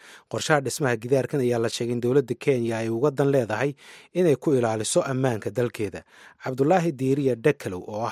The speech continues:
xildhibaan ka tirsan baarlamaanka Kenya, oo isagu dhaliilsan hindisahan, ayaa Caashe Ibraahim Aadan uga warramay sida uu arko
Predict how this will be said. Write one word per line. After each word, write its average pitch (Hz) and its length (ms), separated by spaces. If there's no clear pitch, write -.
xildhibaan 120 320
ka - 160
tirsan 113 320
baarlamaanka 117 560
Kenya, 110 400
oo 151 140
isagu 185 240
dhaliilsan 123 560
hindisahan, 117 520
ayaa 117 380
Caashe 123 240
Ibraahim 113 340
Aadan 156 300
uga 156 160
warramay 104 480
sida 160 260
uu 143 140
arko 110 400